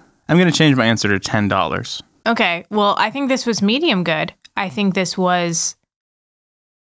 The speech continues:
Speaker 1: That's your scale. Medium
Speaker 2: Yeah.
Speaker 1: good, seven dollars.
Speaker 2: It's a historical drama biopic type thing, and
Speaker 1: Uh-huh,
Speaker 2: I'm generally
Speaker 1: uh-huh.
Speaker 2: not a fan of those. And also,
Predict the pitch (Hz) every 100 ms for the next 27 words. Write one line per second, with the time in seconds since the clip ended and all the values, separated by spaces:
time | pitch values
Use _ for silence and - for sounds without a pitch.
0 | _ 131 110 104 - 104 95 - - _
1 | - 123 127 131 123 117 113 - 110 104
2 | 98 82 57 - - _ _ _ - 214
3 | - - - 214 226 - - 196 208 226
4 | 247 202 180 180 202 226 180 165 165 185
5 | 190 202 185 - 202 240 - 196 180 170
6 | 190 - 190 180 104 120 196 196 190 208
7 | 214 262 262 247 214 214 214 196 185 175
8 | 175 175 208 202 220 240 220 214